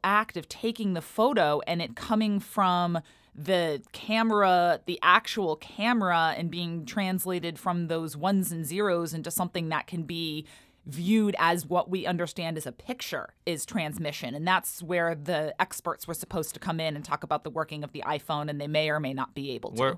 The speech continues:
Speaker 2: at this point, they're not going to be able to do that, except maybe on rebuttal,
Speaker 1: If it
Speaker 2: perhaps.
Speaker 1: comes up, yeah.
Speaker 2: And I talked with John Ammon of, again, <laughs> Saint Louis University Law School. I've talked
Speaker 1: There,
Speaker 2: to several people from
Speaker 1: to be
Speaker 2: there.
Speaker 1: fair, Saint Louis University's law school is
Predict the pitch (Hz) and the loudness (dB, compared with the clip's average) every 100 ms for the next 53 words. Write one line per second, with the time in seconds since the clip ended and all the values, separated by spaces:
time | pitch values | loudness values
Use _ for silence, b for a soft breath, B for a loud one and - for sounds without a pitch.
0 | - 131 117 151 151 147 127 98 104 104 | -2 -4 0 0 0 -2 -2 -2 0 2
1 | 104 - 98 87 85 90 82 82 85 - | 0 0 -4 -4 -4 -6 -6 -8 -12 -8
2 | 87 85 82 92 87 87 98 - 120 - | -8 -8 -6 -4 -4 -4 -10 -4 -4 -2
3 | 104 104 107 107 107 95 90 87 87 90 | -2 -2 -2 0 0 0 -2 -2 -4 -2
4 | 90 92 92 233 240 190 - 226 214 175 | 0 0 4 4 4 4 6 6 6 6
5 | 139 185 160 80 - 143 b b 117 113 | 4 0 -2 -2 -4 -8 b b -2 -2
6 | 107 123 123 143 156 - 139 - 127 120 | 0 -2 -2 2 0 2 -2 2 2 4
7 | 117 110 107 107 101 98 95 95 85 - | 4 2 2 0 -2 2 2 2 -2 -10
8 | - - 101 98 92 95 - - 160 113 | -20 -12 -4 0 0 0 -4 -4 -2 0
9 | 117 117 - 110 98 113 110 131 139 117 | 0 0 0 -2 0 -2 -2 0 2 4
10 | 98 90 - 98 101 101 226 - 110 - | 4 2 -4 0 0 6 6 6 0 -2
11 | 117 101 117 - 127 117 107 95 98 90 | 0 2 2 2 -2 -2 -2 -2 0 0
12 | 285 262 - 220 220 226 190 190 220 190 | 2 2 4 4 4 2 0 0 0 0
13 | 180 175 175 165 165 156 156 170 160 156 | -2 -4 -6 -4 2 2 2 -2 -2 -2